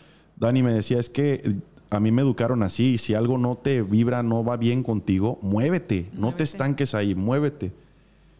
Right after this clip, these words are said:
Speaker 1: Y yo reflexionaba en cuanto me lo estaba diciendo. Es algo que yo predico ahora, pero que se dice muy fácil. Y para muchas personas así es fácil, pero para unas o-, algunas otras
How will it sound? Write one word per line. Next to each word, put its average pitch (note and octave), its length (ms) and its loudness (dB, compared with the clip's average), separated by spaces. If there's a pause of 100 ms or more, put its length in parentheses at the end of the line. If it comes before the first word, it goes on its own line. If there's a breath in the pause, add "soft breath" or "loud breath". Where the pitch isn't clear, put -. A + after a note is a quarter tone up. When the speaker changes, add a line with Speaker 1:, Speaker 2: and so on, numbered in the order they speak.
(200 soft breath)
Speaker 1:
Y A2+ 440 4 (1160)
yo A#2+ 280 -2
reflexionaba B2+ 640 0
en B2 60 2
cuanto G#2+ 240 0
me G2+ 60 2
lo G2 60 2
estaba A2 240 -2
diciendo. - 380 -2 (120)
Es A2+ 120 0
algo C#3+ 180 2
que C3+ 100 0
yo A#2 180 0
predico C#3 480 0
ahora, G2+ 500 0 (100)
pero G2 240 0
que F#2 340 -2 (360)
se - 140 -2
dice G2+ 240 2
muy A#2 160 2
fácil. A#2 540 -2 (640 soft breath)
Y A2+ 140 2
para G#2 220 -2
muchas G#2+ 320 0
personas B2+ 440 0
así A2 240 -2
es C3 160 -2
fácil, - 480 -6 (200)
pero A2 180 0
para G#2 260 0
unas C3 360 2
o-, B2 120 -6
algunas A2+ 440 0
otras F#2+ 420 -2